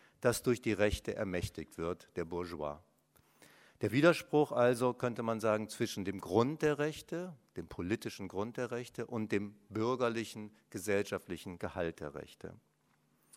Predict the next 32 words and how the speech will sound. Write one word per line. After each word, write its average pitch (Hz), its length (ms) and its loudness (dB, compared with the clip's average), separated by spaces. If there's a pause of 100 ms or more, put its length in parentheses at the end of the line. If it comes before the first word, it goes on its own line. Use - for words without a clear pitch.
(1160)
Diesen 143 240 0
Widerspruch 156 440 4
kann 143 140 2
man 127 160 4
näher 120 300 4
auch 110 260 -2
so 104 240 0
beschreiben. 78 760 -6 (760)
Die 117 60 6
Erklärung 151 440 6
der 117 160 6
Rechte, 131 320 4
sagt 147 240 2
Marx, 131 320 4
ist - 300 -4
ein 120 160 2
politischer 117 640 0
Akt 123 340 0
oder 113 240 2
es 117 100 -4
ist 117 240 -4
der 123 340 4
Akt - 380 -4
des 113 160 0
Politischen. 92 840 -6 (540)
Der 120 200 4
Akt, - 280 4
in 123 100 -2
dem 123 140 4
das 117 160 4
politische 127 540 0
Gemeinwesen 127 840 0